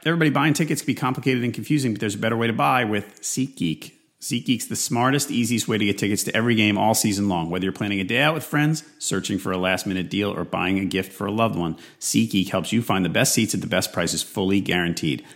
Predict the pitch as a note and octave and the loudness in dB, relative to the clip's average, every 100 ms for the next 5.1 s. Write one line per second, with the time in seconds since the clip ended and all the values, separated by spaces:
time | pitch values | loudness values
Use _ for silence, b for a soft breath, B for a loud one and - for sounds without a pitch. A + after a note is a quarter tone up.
0 | B G2+ G#2 A#2 A#2 A2 A#2+ A#2 A#2+ B2 | B -2 2 4 4 2 2 2 2 2
1 | B2 A2 G2 F2+ E2 F#2 F#2+ G#2 G#2 G#2+ | 2 2 0 0 0 2 2 0 2 4
2 | B2 A#2+ - E2+ - D3 C3+ G#2 F#2+ G2 | 4 4 2 -2 2 4 4 0 0 0
3 | F2 F#2+ B2 - A2+ A#2 A2 G2 G2 F#2 | 0 0 -2 0 0 0 -2 0 0 -2
4 | - G2 F2+ E2+ - F2 E2 E2+ D#2+ D#2 | -4 -4 -4 -6 -6 -6 -4 -2 0 0